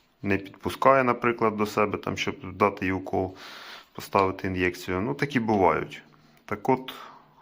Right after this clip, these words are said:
хочу спробувати подивитись, як працює ця трубка.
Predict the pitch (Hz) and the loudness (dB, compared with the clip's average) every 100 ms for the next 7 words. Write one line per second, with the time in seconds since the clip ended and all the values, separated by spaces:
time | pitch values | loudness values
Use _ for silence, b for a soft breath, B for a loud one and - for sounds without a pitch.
0 | - 107 - - - 107 101 98 98 98 | -6 -4 -4 -8 -2 0 2 0 0 -4
1 | 98 B B B B B B B B B | -6 B B B B B B B B B
2 | B B B B _ _ _ _ _ - | B B B B _ _ _ _ _ -20
3 | - - 92 98 104 104 - - 95 104 | -18 -8 0 4 4 2 -4 -2 2 2
4 | - 95 - - 92 - 95 - 123 120 | 2 -2 0 0 0 0 -4 0 0 0
5 | - 117 | 2 2